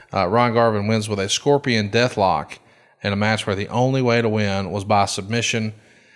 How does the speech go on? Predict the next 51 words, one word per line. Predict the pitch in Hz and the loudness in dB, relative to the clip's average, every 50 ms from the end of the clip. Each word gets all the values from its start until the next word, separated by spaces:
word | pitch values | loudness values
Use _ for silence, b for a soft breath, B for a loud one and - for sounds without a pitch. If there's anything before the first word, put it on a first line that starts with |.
| b b b | b b b
Meltzer | - 131 135 131 - 117 | 0 0 0 0 0 -2
says, | 104 - - 120 110 107 104 101 - | -4 0 2 2 4 4 2 2 0
"Actually, | 92 123 151 165 - - 151 127 | 0 0 0 0 0 0 2 2
they | 113 107 | 2 2
should | - - 160 | 2 2 0
have | 156 - - | 0 0 2
called | - 135 135 135 | 2 2 4 4
it | 127 110 | 2 0
a | 107 | 0
sudden | 104 - - - 160 160 143 120 110 | 0 0 0 2 2 2 0 -2 -2
death | 113 123 135 135 131 - | 0 0 0 0 0 -2
match | 113 107 98 95 85 82 - | -2 -2 -2 -2 -4 -6 -4
rather | - 107 113 113 | -2 -2 0 0
than | 113 104 | -2 -2
an | 98 | -2
I | 101 104 101 | -2 -2 -2
Quit | - - 143 147 131 110 | -2 0 0 0 2 2
match | 120 120 117 113 107 - - | 0 0 0 0 -2 -4 -8
because | 113 107 - 123 113 107 104 101 | -10 -4 0 0 0 0 -2 -2
the | 107 107 104 101 101 98 b b b b b b b b b b _ | -4 -2 -2 -4 -6 -8 b b b b b b b b b b _
minute | 117 120 139 160 175 151 | 0 2 2 2 2 0
the | 131 123 | -2 -4
thing | 107 - 147 139 127 | -2 0 0 0 0
started, | 110 - - 143 147 135 110 95 92 - 98 | 0 2 2 4 4 4 2 0 -4 -6 -8
the | 107 101 | -8 -4
crowd, | - - 147 139 117 101 98 98 95 - - | 0 2 2 4 4 4 4 2 2 -2 -6
which | 104 113 - | -8 -6 -4
was | 120 113 104 | -4 -2 0
really | 120 147 175 175 170 156 | 2 4 4 6 6 6
up | 151 151 139 - | 4 4 2 0
for | - | -2
the | 120 113 | -4 -2
previous | 110 - 139 139 123 120 110 104 - | 2 2 2 4 2 2 0 -2 -2
two | - - 143 127 | -2 0 0 2
matches, | 117 117 120 117 - - 120 113 110 - B B B B B B B | 2 2 0 0 0 -2 -4 -4 -4 -6 B B B B B B B
just | - - 127 110 107 110 | -8 -4 -4 -4 -4 -2
died | 104 120 127 123 120 | 0 0 2 2 2
on | 117 113 | 0 -2
the | 113 | -4
spot. | 107 - - 104 90 80 76 - - - _ b b b b b b b b | -4 -2 0 0 0 0 -2 -6 -10 -18 _ b b b b b b b b
It | - 110 123 | -4 -2 0
had | 127 120 120 | 0 0 2
nothing | 139 165 175 190 175 156 | 0 0 0 0 0 0
to | 139 | 0
do | 131 139 139 | 2 2 2
with | 131 120 - | 2 0 -2
the | 113 | -4
match, | 107 123 131 127 113 101 87 - - - | -2 0 0 0 0 -2 -4 -6 -8 -8
but | 113 101 | -8 -10
fans | - - 135 143 156 165 160 147 139 | -6 -4 -2 0 0 0 0 -2 -4
were | 135 123 123 123 120 117 117 113 110 - - - | -4 0 2 2 4 4 2 2 0 -2 -4 -10